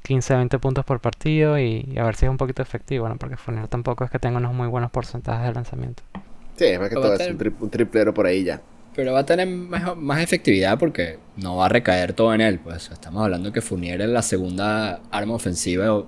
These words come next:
Speaker 3: de un Orlando, pues,
Speaker 1: Ujú.
Speaker 3: detrás de Vucevic. Ahora ya no lo va a estar marcando el mejor, el segundo mejor defensor del otro equipo, pues ya lo va a estar marcando el de la banca, lo va a estar marcando el tercer, cuarto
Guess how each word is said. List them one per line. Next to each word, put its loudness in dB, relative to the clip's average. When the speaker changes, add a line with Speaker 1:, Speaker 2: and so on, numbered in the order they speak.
Speaker 3:
de -10
un -10
Orlando, 0
pues, -4
Speaker 1:
Ujú. -2
Speaker 3:
detrás -2
de -6
Vucevic. -6
Ahora 8
ya 6
no 6
lo 8
va 10
a 8
estar 4
marcando 6
el 4
mejor, 2
el -2
segundo 4
mejor 4
defensor 4
del 4
otro 2
equipo, 4
pues -4
ya -4
lo -2
va 2
a 0
estar -2
marcando 0
el 0
de 4
la 0
banca, 2
lo 0
va -2
a -4
estar -8
marcando -6
el -6
tercer, -6
cuarto -4